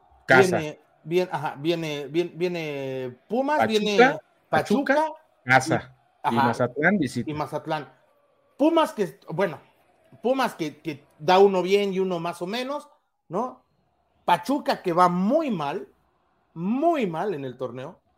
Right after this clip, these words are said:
Speaker 2: y Mazatlán que va igual o peor. Entonces,
Speaker 1: Por eso te digo que están a modo.
Speaker 2: Exactamente.
Speaker 1: Digo, no estoy menospreciando a nadie. A la, a los
Speaker 2: No,
Speaker 1: Pumas
Speaker 2: no, no.
Speaker 1: son, son gatitos, al final de todo. Y, y, y hoy vienen bien, la verdad.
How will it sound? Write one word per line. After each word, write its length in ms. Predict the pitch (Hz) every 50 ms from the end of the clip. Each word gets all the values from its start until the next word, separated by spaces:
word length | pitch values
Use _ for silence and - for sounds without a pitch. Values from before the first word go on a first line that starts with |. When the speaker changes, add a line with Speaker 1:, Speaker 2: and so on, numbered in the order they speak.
| _ _ _ _ _ _ _ _ _
Speaker 2:
y 120 | 185 175
Mazatlán 500 | 170 165 135 175 170 - 175 208 220 220
que 120 | - 165
va 160 | 147 160 175 180
igual 300 | 160 135 151 160 170 139
o 100 | 113 -
peor. 180 | - 80 - - _ _ _ _ _ _ _ _ _ _ _ _ _ _ _ _ _ _ _ _ _ _ _ _ _ -
Entonces, 460 | 147 165 160 - 196 196 208 - 123
Speaker 1:
Por 40 | -
eso 120 | - 151 147
te 120 | - 160
digo 220 | 156 160 165 175 165
que 100 | - 131
están 220 | 127 - 135 131
a 60 | 139 139
modo. 440 | 147 156 135 117 92 - - - _ _ _ _ _ _ _ -
Speaker 2:
Exactamente. 360 | 143 151 143 - - - 135
Speaker 1:
Digo, 160 | 147 147 143
no 160 | 147 160 156
estoy 160 | - 185 180
menospreciando 580 | 180 190 185 170 - - 131 117 123 131 139 143
a 40 | 147
nadie. 200 | 156 156 156 165
A 40 | 180
la, 80 | 202
a 140 | - - 196
los 100 | 220 208
Speaker 2:
No, 100 | 190 190
Speaker 1:
Pumas 180 | 202 330 262 -
Speaker 2:
no, 100 | - -
no. 160 | 247 240 240
Speaker 1:
son, 160 | - 127 135 -
son 120 | 180 180
gatitos, 580 | 160 135 - - 113 90 - - - - - -
al 100 | 90 90
final 260 | - 92 98 101 104
de 80 | 87 -
todo. 220 | - 80 - - _ _ _ _ _ _ _ _ _
Y, 360 | - 107 107 107 107 - -
y, 300 | - 120 127 - - 127
y 20 | 131
hoy 240 | 131 135 156 160 160
vienen 300 | 143 147 135 139 143 151
bien, 300 | 156 165 165 143 127 - - _ _ -
la 100 | 82 85
verdad. 280 | 87 - 110 - -